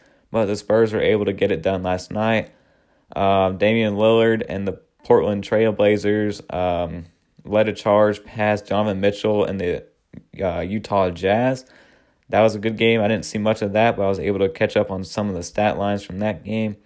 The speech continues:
And then LeBron James and the Lakers passed the Golden State Warriors again for the second time this preseason.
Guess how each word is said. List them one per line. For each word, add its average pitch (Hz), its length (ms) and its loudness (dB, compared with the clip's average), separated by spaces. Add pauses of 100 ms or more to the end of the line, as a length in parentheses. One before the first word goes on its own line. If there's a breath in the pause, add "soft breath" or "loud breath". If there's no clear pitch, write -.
(600 soft breath)
And 101 180 -4
then 104 300 0
LeBron 110 420 2
James 110 400 -2
and 101 100 -6
the 90 80 -2
Lakers 113 580 0 (260 soft breath)
passed 110 420 0
the 107 60 -6
Golden 104 320 2
State 95 220 2
Warriors 101 540 2
again 104 540 -2
for 92 120 -10
the 87 100 -2
second - 400 -2
time 104 300 -2
this 104 140 -4
preseason. 101 760 -4